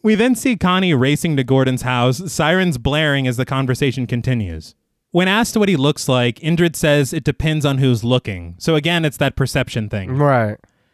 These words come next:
Speaker 1: John says that he wants to meet Indrid, but he says that they've already met. He's seen him afraid. In fact, he's afraid right now. John then asks what happened to Mary. Indrid says John was there, but Mary can't be found by looking.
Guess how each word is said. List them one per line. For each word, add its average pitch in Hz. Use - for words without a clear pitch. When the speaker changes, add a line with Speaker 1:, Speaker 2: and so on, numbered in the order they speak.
Speaker 1:
John 214
says 202
that 156
he 151
wants 151
to 147
meet 190
Indrid, 117
but 143
he 156
says 196
that 180
they've 175
already 170
met. 117
He's 131
seen 180
him 160
afraid. 135
In 135
fact, 170
he's 127
afraid 147
right 120
now. 104
John 160
then 208
asks 151
what 139
happened 135
to 131
Mary. 104
Indrid 147
says 123
John 135
was 135
there, 107
but 127
Mary 190
can't 180
be 147
found 143
by 117
looking. 92